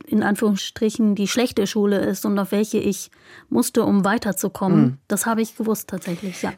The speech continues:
Speaker 2: Wie ist das? Sie haben das gerade gesagt, also das ist schwierig zu fassen als Kind, diesen Alltagsrassismus, den Sie erlebt haben. Ist einem das klar von Anfang an, dass es Rassismus ist, was man da gerade erlebt?
Speaker 1: Ich denke als Terminus nicht.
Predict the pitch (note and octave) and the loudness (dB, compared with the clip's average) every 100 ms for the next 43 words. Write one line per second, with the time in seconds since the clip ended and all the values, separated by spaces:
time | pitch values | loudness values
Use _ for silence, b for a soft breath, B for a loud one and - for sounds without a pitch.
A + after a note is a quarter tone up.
0 | _ - E3+ G3+ - B3+ - A#3+ A3 A#3+ | _ -14 -4 -4 0 -2 0 0 4 4
1 | B3 - G3 G#3+ G#3+ G3 G3+ F#3+ F#3 F#3+ | 4 0 -2 0 0 0 0 0 0 -2
2 | F3+ G3 - G#3+ A#3+ B3 - - - - | -2 -4 0 4 4 2 -4 -8 -6 0
3 | A3 - C4 F3+ F#3+ - - F#3+ A#3+ - | 0 4 2 2 -2 -4 2 4 4 2
4 | G3+ F#3+ G3+ - G#3 A#3 G#3 - F3+ - | -2 0 0 0 -2 -2 -4 -4 -6 -2
5 | E3+ - E3+ D#3 - E3 D3 D#3+ C#3 C#3 | -4 0 -2 0 0 0 0 -2 -2 0
6 | C#3+ C#3 - B2+ B2+ C3 B2+ B B B | -2 -2 -6 -6 -4 -4 -6 B B B
7 | B B B _ F#3 - - G#3+ B3 A3+ | B B B _ -6 -6 -4 2 4 4
8 | G3+ - - _ _ - - D3+ C#3+ F3 | 0 -8 -18 _ _ -10 -2 0 2 0
9 | C#4 G4 G#4 - - - G3+ F#3+ - G#3+ | 0 -4 -8 -18 -10 -4 0 0 0 -2
10 | - E3 B3 C#4+ A3 G#3 - - - D#3+ | 0 2 4 4 2 -4 -8 -10 -10 -6
11 | - G3+ - C#4+ - - - - B3 A#3 | -6 -6 -6 -6 -6 -8 -8 -2 -2 -2
12 | - - - - B3 D4 b b b b | -4 -6 -6 -6 -6 -8 b b b b
13 | b b b b b G#3 B3 A#3+ C4 G#3 | b b b b b -4 0 2 2 -2
14 | - - A3 A#3 A3+ G3 - G#3+ B3+ D4+ | -2 0 2 4 4 2 -2 2 2 2
15 | - | -8